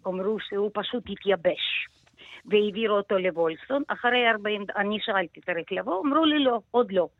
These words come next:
אחרי ארבעים דקות התקשרו, אמרו ש-,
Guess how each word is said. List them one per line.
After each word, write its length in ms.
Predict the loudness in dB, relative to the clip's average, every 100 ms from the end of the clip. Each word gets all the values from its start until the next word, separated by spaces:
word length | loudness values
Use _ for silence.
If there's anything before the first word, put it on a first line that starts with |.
| -20 -20 -20 -20 _ -4
אחרי 420 | 0 4 4 4
ארבעים 300 | 2 -2 -2
דקות 280 | -2 -2 -8
התקשרו, 540 | -8 -8 -8 -4 -2
אמרו 460 | -2 -4 -4 -6 -8 -12 -20 -18 -8
ש-, 380 | 0 2 2